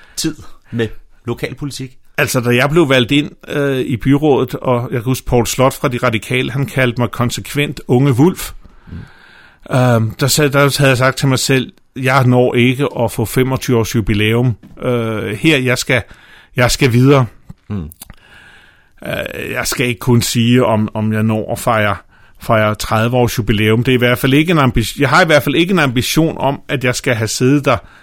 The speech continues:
Speaker 2: lige så lang tid eller længere tid,
Speaker 1: Mm.
Speaker 2: øh, end min far.
Speaker 1: Men det er jo så også vælgerne i sidste ende, der skal stemme på dig.
Speaker 2: Det er rigtigt.
Speaker 1: Ja.
Speaker 2: Øh, og det kan jo godt være, at, at, øh, at vælgerne på et tidspunkt, øh,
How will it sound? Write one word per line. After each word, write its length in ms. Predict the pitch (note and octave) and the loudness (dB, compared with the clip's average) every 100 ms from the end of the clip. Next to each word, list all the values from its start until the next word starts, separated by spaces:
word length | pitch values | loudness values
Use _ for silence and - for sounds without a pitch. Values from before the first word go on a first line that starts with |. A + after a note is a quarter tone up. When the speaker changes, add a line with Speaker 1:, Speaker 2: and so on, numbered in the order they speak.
| _ - | _ -4
Speaker 2:
lige 140 | C3 | -2
så 120 | D3 | 2
lang 280 | C3+ A#2+ - | 2 2 0
tid 300 | - C#3 C#3+ | 2 2 4
eller 200 | B2 A#2 | 0 0
længere 340 | G#2+ A2+ C#3 | 0 2 2
tid, 280 | B2+ - B2+ D#2+ - | 0 0 0 -2 -8
Speaker 1:
Mm. 60 | B2+ | -6
Speaker 2:
øh, 520 | A2 G#2+ G#2 G#2 G#2 - | -4 -4 -4 -4 -8 -4
end 160 | A2+ A#2 | 0 2
min 140 | A2 | 2
far. 340 | G#2 F#2+ A2 - _ _ _ _ - _ _ _ | 0 -2 -4 -10 _ _ _ _ -20 _ _ _
Speaker 1:
Men 180 | G#2 F#2+ | -6 -2
det 100 | G#2+ | 0
er 60 | |
jo 100 | A#2+ | 0
så 120 | B2 A2+ | 0 0
også 420 | G2 G2 A#2+ A2 G#2 - | 0 -2 -6 -8 -14 -10
vælgerne 460 | F2 G2 B2 B2+ | -6 -4 -4 -4
i 40 | F2+ | -6
sidste 360 | - F#2+ - | -6 -10 -8
ende, 160 | F#2 G#2 | -8 -8
der 80 | F#2 | -10
skal 200 | - F#2 | -14 -12
stemme 240 | F#2 F#2+ | -8 -8
på 100 | F2+ | -8
dig. 100 | F2+ F#2 _ - _ _ - | -10 -12 _ -20 _ _ 0
Speaker 2:
Det 100 | A3+ | 2
er 80 | |
rigtigt. 380 | D#3 F3 G3 - - | 2 -2 -4 -10 -10
Speaker 1:
Ja. 140 | A2 E3 - - - | -10 -10 -16 -20 -10
Speaker 2:
Øh, 340 | - D3+ D3+ - | 0 2 4 2
og 100 | E3+ | 0
det 100 | G#3+ | 2
kan 100 | G#3 | 2
jo 120 | E3+ | 4
godt 240 | F3 F#3+ | 2 2
være, 400 | F3+ F3+ F#3 F3+ | 4 4 4 2
at, 300 | D3 C#3+ - - | 2 0 0 -8
at, 360 | - C#3 B2+ C#3+ | -2 -2 -2 0
øh, 360 | C3 A2+ F2+ A#2 - | 0 0 -4 -8 -6
at 200 | C3 A#2 | -4 0
vælgerne 380 | B2 D#3 G3+ F#3 | 2 4 4 4
på 160 | - C#3+ | 4 2
et 80 | C3+ | 2
tidspunkt, 720 | D#3+ F3 - F3 D#3 B2+ - | 0 0 0 0 0 -4 -4
øh, 520 | B2+ C3 B2 B2 A#2+ | -2 0 0 0 -2